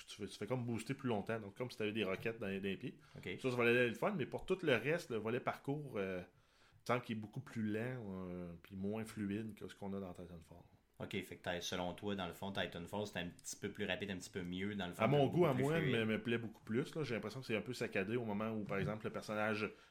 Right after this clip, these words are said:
Speaker 1: grimpe puis il s'accroche sur le bord du, euh, le bord, par exemple, du plancher entre le premier et le deuxième étage pour qu'on finisse de grimper.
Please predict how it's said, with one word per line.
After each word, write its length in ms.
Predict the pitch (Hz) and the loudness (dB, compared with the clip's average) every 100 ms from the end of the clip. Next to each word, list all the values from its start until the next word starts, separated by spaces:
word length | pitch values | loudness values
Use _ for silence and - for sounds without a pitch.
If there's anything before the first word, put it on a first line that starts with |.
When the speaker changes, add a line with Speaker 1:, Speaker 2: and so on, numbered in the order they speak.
| - | -2
Speaker 1:
grimpe 520 | 120 110 123 139 139 | 4 6 8 6 4
puis 80 | 117 | 0
il 60 | 104 | 0
s'accroche 460 | 123 110 127 120 - | 2 0 2 0 2
sur 160 | 110 | 2
le 120 | 107 | 4
bord 360 | 98 107 110 107 | 6 6 6 4
du, 320 | 98 101 98 | -4 -2 -2
euh, 200 | 92 90 - _ _ - | -2 -4 -10 _ _ -4
le 80 | 101 | 2
bord, 200 | 110 107 | 4 4
par 120 | 98 | 0
exemple, 220 | 95 110 | -2 -2
du 40 | 104 | 0
plancher 400 | 110 98 - 123 | 2 2 2 0
entre 220 | 107 104 | 0 0
le 80 | - | -2
premier 220 | 101 107 | 0 -2
et 20 | |
le 60 | 107 | 0
deuxième 260 | 101 101 | 0 0
étage 380 | 92 107 127 - | 2 2 2 0
pour 100 | 104 | -8
qu'on 160 | - 107 | -6 -4
finisse 280 | 113 113 110 | 0 2 4
de 80 | 107 | 2
grimper. 520 | 101 98 95 120 | 2 0 0 -4